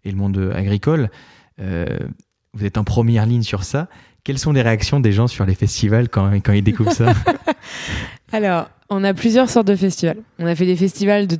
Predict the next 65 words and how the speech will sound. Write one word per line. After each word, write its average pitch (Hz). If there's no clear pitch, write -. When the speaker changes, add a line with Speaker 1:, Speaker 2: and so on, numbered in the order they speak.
Speaker 2:
à 170
taille, 170
euh, 156
moyenne, 165
de 185
taille 165
moyenne, 170
taille 170
humaine, 208
comme 170
le 160
Maquis 156
Music 160
Festival. 156
Et 180
on 170
a 175
fait 185
We 208
Love 190
Green. 156
Donc 151
du 139
coup, 214
c'est -
pas 180
du 175
tout 190
pareil. 160
Nous, 240
au 269
Maquis, 240
si -
tu 190
regardes 190
notre 190
bar, 208
on 208
a 175
une 165
architecte 170
dans 185
l'équipe, 185
elle 165
a 156
construit 160
tout 208
notre, 196
elle 160
a, 147
elle 160
a 156
construit 160
tout 202
notre 185
bar 185
et 190
on 170
a 160
vraiment 175
un 202
côté 170
bar 170
à 175
vin. 151